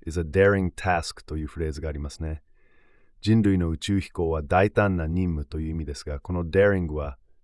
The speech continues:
勇敢な、大胆なという意味があります。他にも面白い表現として、Go Calypso, take us to space and backとあります。このGo、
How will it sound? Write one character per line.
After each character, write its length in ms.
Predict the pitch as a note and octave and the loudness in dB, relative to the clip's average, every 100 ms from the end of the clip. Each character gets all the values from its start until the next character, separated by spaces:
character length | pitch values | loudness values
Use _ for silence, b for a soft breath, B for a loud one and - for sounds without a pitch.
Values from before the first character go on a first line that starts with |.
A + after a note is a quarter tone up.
| _ | _
勇 180 | F2 G#2+ | 0 0
敢 300 | G#2+ G2 F2+ | 2 2 2
な、 260 | F2 E2 - _ | 0 -4 -8 _
大 240 | - F#2 F#2+ | 0 0 2
胆 260 | F#2+ E2 | 0 -2
な 220 | D#2 D#2+ - - | -4 -8 -14 -10
と 120 | E2 | -6
い 80 | D#2+ | -4
う 20 | |
意 60 | |
味 120 | E2+ D#2 | -4 -6
が 80 | - | -8
あ 40 | |
り 80 | - | -10
ま 160 | - | -14
す。 240 | - - - _ _ _ _ _ _ _ _ - | -16 -20 -20 _ _ _ _ _ _ _ _ -8
他 220 | G2 B2 | 4 6
に 80 | B2 | 6
も 140 | A2 | 6
面 160 | F#2 G2 | 4 2
白 260 | - G#2+ | 4 4
い 80 | G2 | 4
表 260 | - F2 F2 | 2 0 0
現 100 | E2 | -4
と 100 | D2+ | -6
し 100 | - | -8
て、 300 | - D#2+ D2+ _ _ E2 | -4 -4 -6 _ _ 0
Go 200 | G2+ G#2+ | 4 4
Calypso, 720 | - G2+ G2 - - D2 - _ _ _ - | 4 2 0 -2 -6 -8 -10 _ _ _ -2
take 280 | G#2+ G#2+ G2 | 0 2 0
us 160 | F2+ | 0
to 140 | - E2 | -6 -8
space 560 | - - G2+ G2 - - | -8 -2 0 0 -4 -8
and 160 | D#2+ C2+ | -8 -4
back 220 | E2 D2+ - - - _ _ _ _ _ - | -4 -6 -10 -20 -20 _ _ _ _ _ -8
と 100 | E2 | -6
あ 60 | |
り 80 | D2+ | -6
ま 180 | C#2+ C#2 | -10 -12
す。 260 | - - - _ _ _ _ _ _ | -16 -20 -20 _ _ _ _ _ _
こ 140 | - G2+ | -4 0
の 100 | G2+ | 0
Go、 460 | F2 F2 F#2+ D#2+ | 6 6 6 2